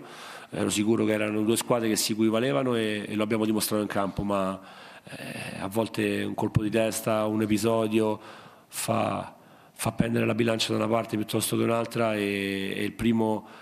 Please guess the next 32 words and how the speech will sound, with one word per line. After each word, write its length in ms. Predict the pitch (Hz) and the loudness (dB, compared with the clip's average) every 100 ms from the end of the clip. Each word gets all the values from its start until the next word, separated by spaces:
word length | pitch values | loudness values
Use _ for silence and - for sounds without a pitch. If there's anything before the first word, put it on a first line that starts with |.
| - | -10
il 120 | 104 | -8
primo 200 | 120 117 | 0 0
a 40 | 107 | 2
fare 300 | - 110 110 | 0 0 0
la 80 | |
figura 300 | 101 113 117 | 0 2 4
dello 160 | 113 110 | 2 2
scemo 340 | - 127 113 | 2 2 0
è 40 | 110 | 0
l'allenatore. 680 | 107 107 104 104 101 101 95 | 0 0 0 0 -2 -2 -4
Se 120 | 107 | -2
avessimo, 680 | 107 - 113 110 107 107 104 - | 0 2 0 0 2 0 -4 -6
non 100 | 117 | -4
lo 40 | |
so, 100 | 104 | -2
se 60 | 101 | 0
avesse 240 | 110 - 113 | 0 0 0
fatto 260 | 117 127 | -2 0
uno 80 | 120 | 0
a 60 | 117 | 2
uno, 440 | 117 113 110 - - - - | 4 2 0 -4 -12 -20 -12
eh, 880 | 113 110 107 107 107 107 107 107 110 | -6 -4 -2 -2 -2 -2 -2 -4 -6
su 140 | - - | -8 0
quella 200 | 120 110 | 0 2
traversa, 480 | 110 117 107 - | 2 2 0 0
l'andata, 340 | 110 113 113 110 | 0 2 2 2
non 80 | 107 | 0
mi 80 | |
ricordo 320 | 110 113 107 107 | 2 2 0 0
chi 120 | 110 | 0
era, 160 | 107 | -2
Giroud, 360 | 101 110 117 | -2 0 0